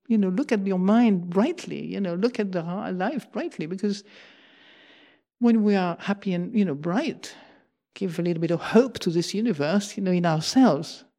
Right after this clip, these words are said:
rather than being h-, hopeless all the time, you know. Mankind is terrible. We'll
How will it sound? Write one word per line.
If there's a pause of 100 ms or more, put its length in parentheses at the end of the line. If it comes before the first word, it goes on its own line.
(1080)
rather
than
being
h-,
hopeless
all
the
time,
you
know. (640)
Mankind
is (140)
terrible. (1040)
We'll